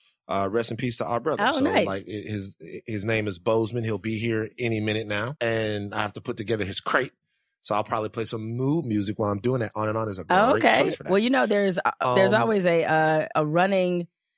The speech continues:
Speaker 2: debate about was, uh, Mama's Gun or Baduizm the better album?
Speaker 1: To me, it's Mama's Gun.
Speaker 2: Yeah, I think so.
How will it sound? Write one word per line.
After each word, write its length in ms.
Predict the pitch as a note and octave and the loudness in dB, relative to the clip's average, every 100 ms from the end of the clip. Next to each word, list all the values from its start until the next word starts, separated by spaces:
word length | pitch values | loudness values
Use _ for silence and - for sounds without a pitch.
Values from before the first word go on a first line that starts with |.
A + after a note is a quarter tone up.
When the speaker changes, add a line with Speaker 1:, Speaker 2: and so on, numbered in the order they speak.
| _ _ _ - | _ _ _ -6
Speaker 2:
debate 540 | D#3+ D#3 F3 F3+ C#3 B2+ | 0 4 6 6 4 0
about 540 | D#3+ D#3 D3+ D3+ D3 _ | 2 4 4 2 0 _
was, 640 | D#3 D#3+ D#3+ D#3+ D3+ D3+ - | -4 2 4 4 2 -2 2
uh, 200 | D3+ D3+ | 4 4
Mama's 400 | D#3+ G3 G3 F#3 | 4 4 2 0
Gun 420 | F3 F3 F3 E3+ | 2 4 4 2
or 180 | D#3 D#3 D#3 _ - | 2 0 -2 _ -16
Baduizm 760 | D3 D#3 E3 D3+ D3 C#3+ D3 C#3 - _ | 0 4 4 4 2 0 -2 -2 -6 _
the 120 | E3 D3+ | -2 0
better 280 | D#3 D3 D3 | 2 2 2
album? 500 | B2 B2+ G2 - D#3 | 0 0 -2 -6 -4
Speaker 1:
To 80 | C#3 | -2
me, 80 | C#3 | -2
it's 80 | |
Mama's 260 | G#2+ F2 D2+ | -2 -6 -6
Gun. 80 | G3 | 0
Speaker 2:
Yeah, 120 | D#3+ | 2
I 60 | D#3+ | 2
think 160 | D#3+ | -2
so. 120 | - | -10